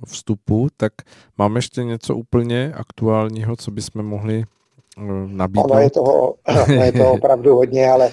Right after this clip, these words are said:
Speaker 2: ale já si myslím, že to, co se jakoby, eh, České republiky dotýká nejvíce, tak jsme zmínili. Asi se nebudeme bavit o tom, že paní Merkelová dostala třes vedle,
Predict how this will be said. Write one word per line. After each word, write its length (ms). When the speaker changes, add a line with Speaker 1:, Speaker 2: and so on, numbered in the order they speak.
Speaker 2:
ale 200
já 60
si 120
myslím, 280
že 120
to, 120
co 140
se 140
jakoby, 380
eh, 140
České 360
republiky 580
dotýká 640
nejvíce, 440
tak 180
jsme 180
zmínili. 520
Asi 240
se 140
nebudeme 380
bavit 300
o 80
tom, 220
že 160
paní 200
Merkelová 500
dostala 400
třes 360
vedle, 360